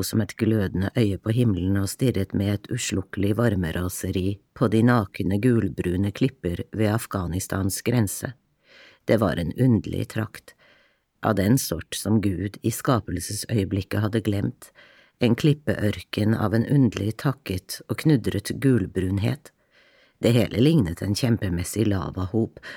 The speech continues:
uten en sprekk for et tre, en blomst eller en fattig Mozart. Sten og sten og atter sten, helt til den ytterste horisont. Der var en svak susen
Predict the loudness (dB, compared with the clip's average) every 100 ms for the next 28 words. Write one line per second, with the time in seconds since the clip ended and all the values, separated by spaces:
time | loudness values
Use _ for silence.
0 | 0 2 2 2 2 2 0 -2 -2 -4
1 | -6 -4 -4 -4 -4 -4 -6 -14 -20 _
2 | 0 4 4 4 4 2 0 -6 -4 -2
3 | -2 0 -2 -2 2 2 2 -2 -4 -4
4 | -8 -18 _ _ _ _ _ -14 0 4
5 | 6 4 2 -2 -2 -4 -4 -4 -6 -4
6 | 0 0 0 -4 -2 -2 -2 -4 -4 -4
7 | -6 -8 _ 2 2 0 -8 -20 -6 -2
8 | 0 0 0 -6 -8 -8 -4 -2 -2 -2
9 | -4 -6 -8 -14 -20 _ _ _ _ _
10 | _ -20 _ _ -2 0 2 0 0 -2
11 | -2 -4 -6 -8 -2 0 0 -2 -4